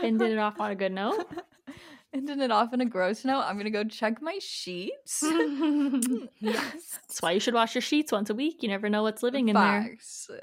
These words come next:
Speaker 2: There could be scorpions. Well,
Speaker 1: Real
Speaker 2: thank you
Speaker 1: gross.
Speaker 2: guys so much for listening. We'll see you guys next week. Make sure you rate us and leave us a review wherever you listen to podcasts. Subscribe to us on YouTube. Follow us on Instagram and TikTok. Join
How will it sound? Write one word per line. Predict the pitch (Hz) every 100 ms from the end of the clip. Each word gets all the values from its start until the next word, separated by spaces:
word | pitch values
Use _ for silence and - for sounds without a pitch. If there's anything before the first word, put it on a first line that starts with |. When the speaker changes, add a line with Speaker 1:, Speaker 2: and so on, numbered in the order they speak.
| -
Speaker 2:
There | 285 262
could | - 269
be | 240 277
scorpions. | 240 - 170 185 185 156 127 123 151 196 - - - _ _
Well, | 202 196
Speaker 1:
Real | 208
Speaker 2:
thank | 233 -
you |
Speaker 1:
gross. | 359 349
Speaker 2:
guys | 349 - -
so | - - 196
much | 214 269 -
for | 349
listening. | 349 214 185 - 185 170 170 180 -
We'll | 185 185
see | - 185
you |
guys | 214 240 247
next | 185 185 208 -
week. | 185 180 -
Make | - 180 180
sure | - 185
you | 180 175
rate | 160 185 202
us | 208 -
and | 175
leave | 165
us | 156 -
a |
review | 156 160 220 233
wherever | 214 185 170
you | 165
listen | 151 202 254
to | -
podcasts. | - 220 214 - 208 220 - _ - _
Subscribe | - 196 170 - 170 -
to | 175
us | -
on | - 165
YouTube. | 214 220 - 214 214 214
Follow | - 95 131
us | 208
on | -
Instagram | - - - 143 143 123
and | 87 -
TikTok. | 262 262 - 233 233 240 _ _ _
Join | -